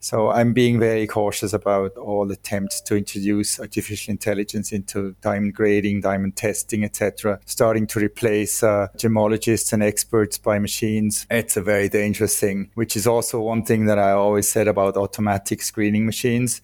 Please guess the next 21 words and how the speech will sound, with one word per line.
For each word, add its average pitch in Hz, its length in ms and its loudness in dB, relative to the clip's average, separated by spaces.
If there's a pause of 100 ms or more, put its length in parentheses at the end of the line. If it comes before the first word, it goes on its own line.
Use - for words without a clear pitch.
You 135 140 0
know, 127 140 4
they're 120 120 2
good 135 200 2
and 123 180 2
right, 131 340 4
and 113 100 2
they're 113 140 4
being 117 300 2
verified, 123 720 0
uh, 113 500 2
by 110 220 2
some 120 440 0
to - 140 -8
see 117 240 2
if 113 140 -2
they 110 240 2
work 113 400 2
or 107 160 2 (240)
don't 123 320 0
work. 127 400 0